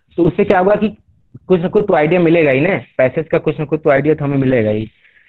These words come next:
तो इसका जो है, अब देखिए question number ट्वेंटी थ्री का क्या हो सकता है, which of the following can be the most suitable title of the passage? अब देखिए most suitable title की बात किया गया है, तो अब इसका most suitable title क्या हो सकता है? Starting में हम लोग देख सकते हैं यहाँ पे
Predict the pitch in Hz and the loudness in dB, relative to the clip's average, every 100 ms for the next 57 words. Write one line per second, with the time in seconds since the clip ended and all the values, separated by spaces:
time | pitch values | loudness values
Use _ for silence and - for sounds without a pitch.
0 | _ _ _ 147 - - - _ - 143 | _ _ _ -6 -6 -12 -20 _ -6 -4
1 | 139 - 165 170 170 170 170 - - - | -2 0 2 4 4 4 2 -2 -6 -4
2 | 147 156 151 151 147 165 160 165 151 156 | 0 0 0 0 0 0 0 0 0 -2
3 | - 160 156 156 156 139 143 - 139 170 | -2 0 0 0 -2 -2 -4 -2 0 0
4 | - _ _ _ _ 147 196 226 196 208 | -6 _ _ _ _ -4 -2 0 2 0
5 | 202 185 196 190 185 196 180 180 208 - | 2 2 2 2 0 2 2 2 0 -2
6 | 185 170 175 190 208 - - 143 151 180 | -4 -2 2 2 2 -2 -12 -4 -2 2
7 | 165 156 156 139 120 - 104 - _ _ | 2 2 0 0 -2 0 -2 -4 _ _
8 | _ _ 147 160 160 190 175 190 190 165 | _ _ -2 -2 0 2 2 2 0 0
9 | 127 175 180 165 175 170 165 160 - 165 | 2 2 2 2 2 0 0 -2 0 0
10 | 156 135 123 151 170 _ _ _ _ _ | 2 2 0 -2 -8 _ _ _ _ _
11 | _ _ _ _ _ - 123 120 139 - | _ _ _ _ _ -6 -4 -2 -4 -4
12 | 135 143 151 151 151 147 151 143 147 147 | -2 -2 0 0 0 0 0 0 0 0
13 | 143 135 135 - 127 131 139 131 151 156 | 0 -2 -4 0 0 2 0 0 -2 0
14 | 147 143 143 139 139 131 - - 127 127 | 0 -2 -2 -2 -2 -4 -4 -4 -2 -2
15 | 135 131 113 117 120 - 117 127 156 | -4 -2 -4 -6 -8 -6 -4 -4 -6